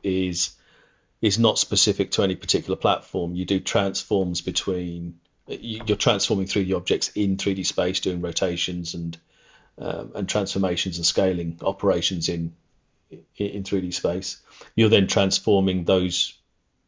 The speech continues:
points into two D space through a project-, projection matrix. Then you're having to,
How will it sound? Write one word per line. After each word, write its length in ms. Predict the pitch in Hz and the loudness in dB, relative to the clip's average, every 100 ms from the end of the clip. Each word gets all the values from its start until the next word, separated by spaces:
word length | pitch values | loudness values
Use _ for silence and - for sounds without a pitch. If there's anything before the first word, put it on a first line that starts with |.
| _ _ - | _ _ 0
points 420 | 110 95 95 - | 2 2 0 -2
into 540 | 90 90 - 98 92 | -2 -2 -2 0 0
two 220 | 85 110 | 0 0
D 100 | 101 | 2
space 380 | 90 - 95 90 | 0 0 0 -2
through 120 | - | -4
a 40 | 78 | -6
project-, 540 | - 95 95 - - | -2 -2 -2 -6 -10
projection 600 | - 92 92 - - 87 - _ _ _ _ _ _ _ _ - | -10 -2 -2 -2 -4 -6 -8 _ _ _ _ _ _ _ _ -2
matrix. 720 | 95 98 104 98 - - - | 0 0 -2 -2 -2 -4 0
Then 180 | 120 107 | 2 4
you're 260 | 104 101 95 | 4 4 4
having 360 | 107 95 95 | 2 2 0
to, 600 | 92 - 98 95 92 92 | 0 2 4 4 2 -4